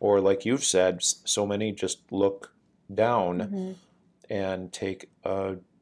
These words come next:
Speaker 1: different level job that isn't necessarily fitting their, their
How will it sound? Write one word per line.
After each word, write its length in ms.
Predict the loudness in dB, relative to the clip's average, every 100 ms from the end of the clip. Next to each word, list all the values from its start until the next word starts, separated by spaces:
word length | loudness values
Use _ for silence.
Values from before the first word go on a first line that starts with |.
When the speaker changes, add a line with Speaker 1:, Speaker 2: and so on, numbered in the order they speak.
| _
Speaker 1:
different 360 | -6 -4 -6 -4
level 280 | -2 -2 -2
job 440 | 0 0 0 -2
that 180 | -4 -6 -8 _ _ -8
isn't 380 | -6 -6 -8 -8
necessarily 640 | -6 -4 -4 -4 -4 -6
fitting 460 | -4 -2 -2 -2
their, 420 | -4 -2 -2 -4 -6 _ _ _ _ _ _ _ -6
their 400 | -2 0 0 -2